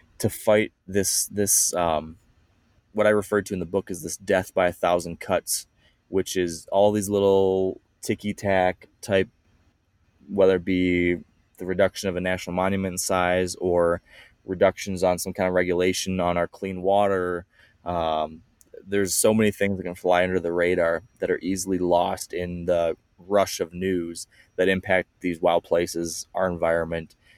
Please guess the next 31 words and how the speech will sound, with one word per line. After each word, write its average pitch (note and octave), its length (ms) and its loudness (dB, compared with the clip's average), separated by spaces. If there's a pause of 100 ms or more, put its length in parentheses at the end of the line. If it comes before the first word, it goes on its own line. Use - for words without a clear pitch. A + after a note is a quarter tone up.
(140)
And E2+ 160 -8
so F2+ 260 2
I F2 80 4
think G2 220 -4
the - 60 -16
challenge F#2 540 0
as E2+ 200 -2
hunters F#2 520 -2
and E2 120 -12
anglers G#2 540 2
or E2 120 -8
climbers A2 720 -2
or - 160 -6
anyone E2 500 0 (360)
is F2 240 -4
trying F2+ 320 -2
to E2+ 80 -12
keep - 280 -6
tabs F2 440 -2
on F2 80 -4
all G2 420 2
these F2 300 -6
things, E2+ 340 -6
because G2 240 -6
something C3 220 2
like G2+ 100 -4
the G2 60 -6
Great G2 200 2
American F#2+ 380 -2
Outdoors G2 480 0
Act E2+ 300 -2